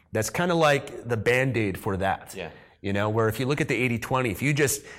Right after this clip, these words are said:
Speaker 1: focus more on giving so much, um, it'll, like, all that other
Speaker 2: Without
Speaker 1: stuff will kinda take
Speaker 2: expectation.
Speaker 1: Right. Right.
Speaker 2: All the other stuff takes care of itself.
Speaker 1: Yes, it just come, comes back to you.
Speaker 2: Let's make this super tactical for, like, the person who is,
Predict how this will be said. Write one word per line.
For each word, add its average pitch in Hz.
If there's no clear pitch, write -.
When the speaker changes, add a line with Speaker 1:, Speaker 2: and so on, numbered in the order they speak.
Speaker 1:
focus 151
more 131
on 104
giving 127
so 127
much, 107
um, 107
it'll, 135
like, 131
all 139
that 214
other 190
Speaker 2:
Without 139
Speaker 1:
stuff 123
will 123
kinda 151
take -
Speaker 2:
expectation. 98
Speaker 1:
Right. -
Right. -
Speaker 2:
All 95
the 101
other 95
stuff 90
takes 87
care 87
of 82
itself. -
Speaker 1:
Yes, 80
it 110
just -
come, 139
comes 135
back 131
to 85
you. 65
Speaker 2:
Let's 165
make 349
this 160
super -
tactical -
for, 104
like, 92
the 92
person 104
who 101
is, 90